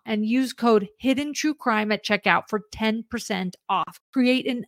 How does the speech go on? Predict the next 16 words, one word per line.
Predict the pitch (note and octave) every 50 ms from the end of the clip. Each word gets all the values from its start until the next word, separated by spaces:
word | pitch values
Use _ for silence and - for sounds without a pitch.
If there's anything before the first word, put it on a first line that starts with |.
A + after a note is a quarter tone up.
| _ -
unforgettable | - D#4+ E4 D#4+ - E4 - - D4 D4 A3+ C#4 B3
gift | G#3 A3+ G3 -
for | - A3+
your | G#3 G#3 A3 D4+ D#4+ D#4+ D4+
mom | D4 C#4 C4 B3+ B3 B3 A3
this | G3+ C#4 C#4 - - G3+
Mother's | A#3 B3+ B3+ B3+ A#3+ B3 A#3+ G3
Day. | F#3+ G#3 F#3+ F3+ F#3
That's | F3+ G#3 G3+ G3+ - - -
My | A3 A3+ B3 C4+ D#4 E4
life | D#4 D4 C4 C4 B3 B3 B3 -
in | - D4 D4
a | E4
book | C4+ A#3+ A3+ A3 - A3 G#3+ G3
dot | C4+ C#4 D4 D#4+ D#4 -
com | - - A3+ G#3+ G3+ G3 G3 F#3+ F#3+